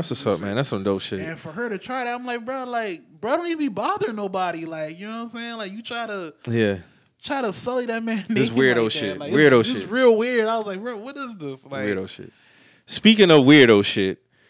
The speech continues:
Speaker 1: Passport Brothers, man.
Speaker 2: The Passport Brothers?
Speaker 1: Y'all niggas some weirdos, man.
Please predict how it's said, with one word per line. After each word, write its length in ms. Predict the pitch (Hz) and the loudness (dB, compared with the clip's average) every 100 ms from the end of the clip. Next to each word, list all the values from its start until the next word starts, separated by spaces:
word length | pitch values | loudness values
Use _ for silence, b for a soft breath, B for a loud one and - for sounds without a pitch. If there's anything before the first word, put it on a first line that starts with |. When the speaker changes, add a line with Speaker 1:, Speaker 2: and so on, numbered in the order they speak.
| _ _ | _ _
Speaker 1:
Passport 560 | - 160 143 - 131 101 | 4 6 6 6 2 4
Brothers, 340 | 104 95 95 | 2 2 -6
man. 280 | 95 95 101 - _ _ _ _ _ - | -10 -10 -10 -14 _ _ _ _ _ -20
Speaker 2:
The 80 | |
Passport 580 | 147 190 180 185 196 185 | -14 -10 -10 -8 -8 -8
Brothers? 440 | 185 196 208 226 - _ - | -8 -8 -8 -14 -18 _ -8
Speaker 1:
Y'all 200 | 117 120 | -4 -2
niggas 180 | 113 107 | -2 -6
some 180 | 98 95 | -6 -4
weirdos, 440 | 95 87 78 - | -4 -4 -6 -10
man. 320 | - 71 73 | -12 -12 -12